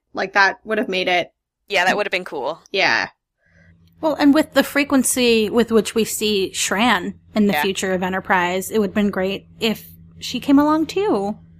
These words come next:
Speaker 1: Yeah, I think that they, like, they didn't super have a plan for those minor characters. I think if they had, you know, taken some more time and planned out the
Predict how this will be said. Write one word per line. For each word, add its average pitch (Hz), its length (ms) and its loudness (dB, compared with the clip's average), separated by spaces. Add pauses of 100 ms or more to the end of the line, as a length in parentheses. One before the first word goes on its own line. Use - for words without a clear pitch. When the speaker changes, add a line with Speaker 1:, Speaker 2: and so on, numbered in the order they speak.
(140)
Speaker 1:
Yeah, 233 460 2
I 247 120 0
think 359 200 -2
that 415 140 -4
they, 311 380 0
like, 247 200 -4
they 240 120 0
didn't 247 280 -2
super 220 360 -4
have 208 200 -2
a 196 80 -6
plan 196 680 -2
for 240 200 -2
those 233 240 0
minor 226 340 0
characters. 262 600 0
I - 120 -6
think 220 220 -4
if - 100 -10
they 220 160 0
had, 190 160 -4 (640)
you - 100 -12
know, 190 80 -6
taken 196 320 -4
some 202 100 -8
more 180 140 -4
time 170 440 -6
and 156 380 -8 (520)
planned 175 500 -6
out 175 420 -4 (100)
the 165 580 -8